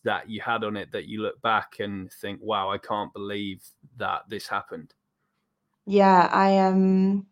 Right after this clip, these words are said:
Speaker 2: that night in particular, I think I, well, I must have gone unconscious because I was on a whole cocktail of drugs. So it's hard to know, like, exactly what the heroin did to me 'cause I was already on M D M A,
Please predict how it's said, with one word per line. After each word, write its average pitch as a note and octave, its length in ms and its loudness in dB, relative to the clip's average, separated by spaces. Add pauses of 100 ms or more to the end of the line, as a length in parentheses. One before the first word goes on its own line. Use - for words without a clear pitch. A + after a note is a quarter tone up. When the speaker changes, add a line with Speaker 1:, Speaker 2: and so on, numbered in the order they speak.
(160)
Speaker 2:
that - 200 8
night G#3+ 160 8
in F3+ 80 2
particular, G3 480 2
I F3 340 6 (240)
think A#3+ 220 2
I, A3 200 4
well, F3+ 280 8
I E3+ 80 2
must A#3 240 4
have G3 100 -12
gone F3+ 140 4
unconscious G3+ 600 0
because G3+ 260 0
I G#3 100 12
was G#3+ 100 10
on A3 80 6
a G3 100 10
whole F#3+ 200 10
cocktail F3+ 480 4
of F3 120 -2
drugs. F3+ 260 4
So F3 260 6 (840)
it's B3 160 4
hard D4 260 12
to B3 100 -2
know, A#3 140 8
like, G3 200 10
exactly F3+ 420 4
what F3+ 240 6
the G3 80 4
heroin F#3+ 360 6
did G3 140 2
to - 80 -6
me A#3+ 100 0
'cause - 140 0
I F#3 120 10
was F#3 180 4
already F#3 240 6
on E3+ 140 2
M G3 260 2
D F#3 120 2
M F3+ 100 2
A, F3 400 0